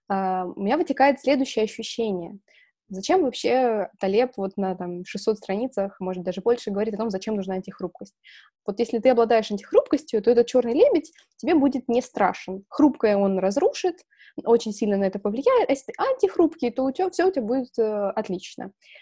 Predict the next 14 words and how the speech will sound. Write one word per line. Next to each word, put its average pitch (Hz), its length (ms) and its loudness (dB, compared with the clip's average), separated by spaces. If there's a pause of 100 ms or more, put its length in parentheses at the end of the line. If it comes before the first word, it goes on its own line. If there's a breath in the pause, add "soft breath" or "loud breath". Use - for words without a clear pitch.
(380 loud breath)
Так 269 120 -6
вот, 262 180 -2
моя 254 280 4 (300)
мысль, 247 520 2
которую 220 380 4
я 233 100 0
не 247 80 0
могла 311 260 6
отогнать 220 380 0
на 202 80 -6
протяжении 220 500 0
вообще 208 200 0
всего 240 200 0
прочтения, 240 720 2